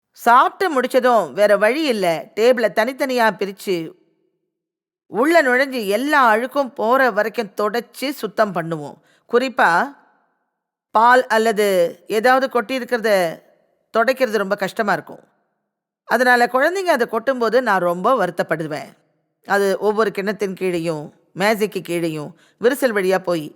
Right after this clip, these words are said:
மேசையோட கால்களுக்கு கீழே ஓடும். நான் மேசைக்கு கீழே இருந்து கத்துறேன், அழறேன், "என்னால முடியல, நாங்க வீட்ல ஒரு வேளை சாப்பாடு கூட நிம்மதியா சாப்பிட முடியுதா? எனக்கு ஒண்ணுமே புரியல. நான் சமைக்கிறேன்."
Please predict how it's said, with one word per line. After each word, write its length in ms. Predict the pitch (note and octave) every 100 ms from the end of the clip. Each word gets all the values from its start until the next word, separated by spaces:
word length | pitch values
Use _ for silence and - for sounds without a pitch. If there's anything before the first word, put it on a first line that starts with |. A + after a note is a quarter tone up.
| F3
மேசையோட 460 | A#3+ B3+ B3 G3
கால்களுக்கு 480 | F#3+ F#3+ G#3+ G#3 A3+
கீழே 220 | A3 C#4
ஓடும். 460 | B3 F#3 F#3 - _ _ _ _ _ _ _
நான் 360 | - A3+ B3 A3+
மேசைக்கு 460 | A3 C4 B3+ A#3+ G#3+
கீழே 260 | B3 C4+
இருந்து 200 | B3+ A#3+ B3
கத்துறேன், 480 | A3+ C4 B3 A#3
அழறேன், 420 | F#3+ F#3 B3+ C4 A3+
"என்னால 420 | B3+ E4 E4+ E4
முடியல, 420 | F#4+ F#4+ F#4 C4+ - -
நாங்க 260 | B3+ C#4+
வீட்ல 340 | C4 F4 F4+ C#4+
ஒரு 240 | C#4+ D#4+
வேளை 220 | D4 F4+
சாப்பாடு 360 | E4+ E4 F4 E4+
கூட 260 | E4 D#4
நிம்மதியா 260 | D#4+ F4 E4+
சாப்பிட 420 | D#4+ F4 F4 D#4+
முடியுதா? 580 | D#4 E4+ E4 F4 C#4+ -
எனக்கு 460 | - B3 E4 E4+ C#4
ஒண்ணுமே 400 | D4 F#4+ G4+ G#4
புரியல. 680 | G4+ G4 G4 F#4 D#4+ F#3+ C#3+ _ -
நான் 300 | B3 E4 F4+ -
சமைக்கிறேன்." 640 | F4 G#4+ G#4 G4+ D4